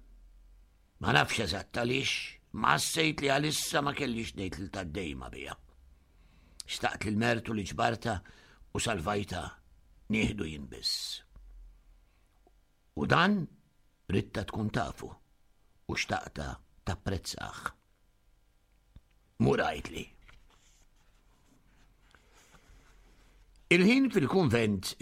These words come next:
kien beda jafas. Imma dakinhar in-nas ma rkibnix. Kelli kurzita kbira biex insir naf kif hija ltaqa' mas-seqer. Xin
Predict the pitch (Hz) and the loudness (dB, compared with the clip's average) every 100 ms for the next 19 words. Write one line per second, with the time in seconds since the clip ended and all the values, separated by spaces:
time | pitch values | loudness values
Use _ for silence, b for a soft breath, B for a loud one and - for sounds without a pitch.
0 | - 104 82 85 62 53 - - - - | -4 -2 0 -2 -4 -8 -14 -14 -2 -2
1 | - - - _ - 131 175 233 208 123 | -2 -10 -20 _ 2 4 6 6 6 6
2 | 107 92 107 - 135 107 78 - - - | 4 2 2 2 4 2 0 -4 -6 -8
3 | - - - - - 120 104 - 78 57 | -12 -20 -20 -20 0 2 2 -4 -10 -10
4 | 52 - - - - - - - - _ | -8 -6 -6 -6 -16 -20 -20 -20 -20 _
5 | - b b b b b - 165 185 196 | -20 b b b b b 4 6 6 4
6 | 202 180 170 139 143 160 127 151 190 175 | 4 4 4 4 2 2 4 4 4 6
7 | 170 147 110 120 101 123 117 127 135 - | 4 2 0 0 0 2 4 4 2 -2
8 | - - - 101 - 131 123 110 135 113 | -18 -16 -12 -10 -2 2 2 2 0 0
9 | 127 135 - 156 92 90 - - - - | 0 0 -2 -2 -2 -8 -14 -20 -20 -20
10 | _ B B B B B B - 240 226 | _ B B B B B B 2 4 4